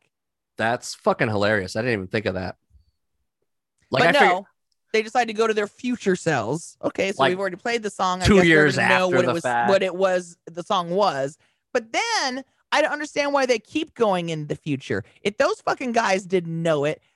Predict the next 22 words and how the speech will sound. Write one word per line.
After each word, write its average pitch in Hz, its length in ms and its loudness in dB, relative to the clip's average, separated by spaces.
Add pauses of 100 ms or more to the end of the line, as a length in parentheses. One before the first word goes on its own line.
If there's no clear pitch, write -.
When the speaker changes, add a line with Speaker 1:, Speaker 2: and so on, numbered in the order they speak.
(120)
Speaker 2:
how 349 360 0
was 392 200 -4
the, 285 200 -8
your 277 160 -12
song 285 260 -4
gonna 269 160 -10
be 247 140 -12
eventually 254 540 -6
written 226 180 -2
in 214 60 -8
the 202 80 -6
future 214 440 -4 (140)
if 233 140 -2
you 247 180 -2
played 277 300 0
it 233 80 -4
at 208 120 -6
seven 226 260 -4
seventeen 190 460 -4
that 143 180 -6
night? 123 220 -10 (960)
Speaker 1:
Yeah. 110 180 -2